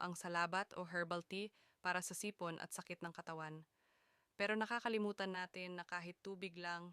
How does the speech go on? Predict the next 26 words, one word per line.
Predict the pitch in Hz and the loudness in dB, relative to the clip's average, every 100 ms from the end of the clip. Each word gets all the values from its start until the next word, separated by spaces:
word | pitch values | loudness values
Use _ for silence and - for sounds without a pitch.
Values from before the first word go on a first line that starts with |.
| _ | _
kung | 185 | -10
igagalang, | 185 175 170 175 175 175 175 180 180 | -8 -6 -4 -2 -2 -2 -4 -8 -10
ay | 175 175 | -10 -6
kayang | 175 175 175 | -4 -2 -4
magpagaling. | 170 - 170 165 165 160 165 _ _ _ _ _ _ - | -6 -8 -8 -6 -6 -8 -14 _ _ _ _ _ _ -4
Maging | 196 208 214 | 0 0 0
ang | 208 | 0
mga | 202 196 - | 0 -2 -2
O | 185 | 0
F | 185 - | 0 -2
W | 185 180 180 180 175 180 | -2 -2 -4 -4 -4 -4
na | 175 | -4
nagtatrabaho | 175 - 175 185 175 180 180 | -4 -4 -4 -2 0 0 0
sa | 180 180 | -4 -4
mainit | 170 175 185 180 _ _ _ - | -6 -4 -2 -4 _ _ _ -10
at | 180 185 | -6 -4
nakakapagod | 180 175 175 180 175 185 175 | -4 -4 -2 0 0 0 -6
na | 175 | -6
kalagayan | 175 170 170 170 170 170 175 - _ _ 190 | -4 -2 0 0 0 -2 -6 -12 _ _ -2
ay | 196 | 0
nag-ulat | 185 - 208 208 196 190 - | 0 -2 -2 2 2 2 -2
ng | 175 | -4
mas | 175 175 190 | -2 -4 -4
mataas | 180 175 175 - 190 | -4 -2 -4 -4 -6
na | |
enerhiya, | 175 170 165 185 185 175 | -4 -6 -6 -4 -2 -2